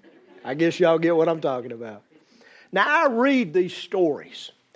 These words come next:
and I've heard sermons preached on these stories multiple times by multiple pastors. But what always ends up happening is the truth of the story is spiritualized.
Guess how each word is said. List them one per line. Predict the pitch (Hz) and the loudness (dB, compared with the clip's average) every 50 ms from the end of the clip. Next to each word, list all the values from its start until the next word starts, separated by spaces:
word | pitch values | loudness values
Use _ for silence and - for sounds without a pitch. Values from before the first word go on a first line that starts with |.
| _ _ _ | _ _ _
and | - 240 | 0 0
I've | 349 349 330 269 | 2 2 2 2
heard | 277 262 254 247 190 - | 2 2 2 2 0 -6
sermons | - - 294 294 320 320 302 277 233 - | -6 -2 0 0 2 2 0 -2 -2 -4
preached | - - - 208 185 180 - - 170 | -8 -4 -2 -2 -2 -2 -4 -4 -4
on | 156 147 139 | -4 -2 -2
these | 135 127 - | -6 -6 -8
stories | - - - 139 131 113 92 - - - - - _ _ _ | -12 -12 -12 -10 -10 -10 -10 -12 -16 -20 -20 -20 _ _ _
multiple | 175 185 208 247 277 302 302 294 - 247 233 185 202 196 180 | -6 0 2 2 2 2 0 -2 -2 -8 -6 -4 -2 -2 -2
times | 180 - 180 180 185 180 180 170 139 | -2 -2 -2 0 2 2 0 0 -2
by | 143 175 180 180 180 | -2 0 2 2 2
multiple | 175 180 196 226 247 240 - 208 190 180 180 156 | 2 -2 -4 -4 -4 -4 -6 -12 -10 -10 -12 -12
pastors. | - - 185 202 202 196 208 - - - 220 - - - - - - - _ | -10 -10 -6 -4 -4 -4 -4 -6 -8 -14 -16 -16 -18 -20 -20 -20 -20 -18 _
But | 185 214 226 - - - | 0 0 0 0 -2 -2
what | 214 247 254 240 | 0 0 0 0
always | - 196 214 254 285 302 294 285 277 277 262 226 - | 0 2 2 4 4 2 4 2 2 2 0 -2 -8
ends | - 254 247 247 240 220 | -6 -4 -4 -4 0 2
up | 220 220 214 214 175 | 2 2 2 0 -4
happening | 165 214 254 233 247 254 247 - 180 165 160 165 156 151 | -10 -10 -6 -4 -2 -4 -2 -2 -4 -4 -2 -4 -4 -4
is | 151 151 151 147 151 - - - - - - - - | 0 2 2 2 0 -2 -6 -16 -20 -20 -20 -6 -2
the | 185 196 | -2 -2
truth | 196 - - 233 262 285 302 311 294 294 - | -2 -2 -4 -2 0 2 2 0 0 0 -2
of | 180 165 143 | -4 -2 -2
the | 156 | -6
story | 131 - - - 160 156 151 160 160 156 160 151 - - _ _ | -10 -10 -6 -2 0 0 2 2 2 2 0 0 -6 -12 _ _
is | - 170 170 - | -4 -4 -4 -4
spiritualized. | - - - - - 302 294 247 180 - - - 147 127 110 92 80 71 - - - - - | -6 -12 -12 -6 -4 -2 0 0 0 0 -2 -8 -8 -6 -8 -8 -10 -14 -18 -20 -20 -20 -20